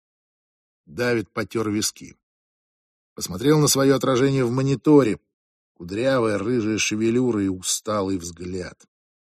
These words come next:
Он встал и пошёл в туалет. Его снова вырвало. В кабинете побольше, через два от Давида, за своим компьютером сидел Суне. Он снова и снова прокручивал то же видео, что и Давид.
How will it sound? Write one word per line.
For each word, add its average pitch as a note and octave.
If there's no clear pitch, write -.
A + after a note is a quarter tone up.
Он E2+
встал B2
и G#2+
пошёл G#2
в -
туалет. G#2
Его F2
снова G#2+
вырвало. F#2+
В -
кабинете D#3+
побольше, E3
через A2+
два D3
от G#2
Давида, C3+
за F#2
своим C#3
компьютером C#3
сидел A#2+
Суне. G#2+
Он F#2
снова F3
и D#3+
снова E3
прокручивал D#3
то D#3
же D3
видео, D3
что C#3+
и C3+
Давид. A#2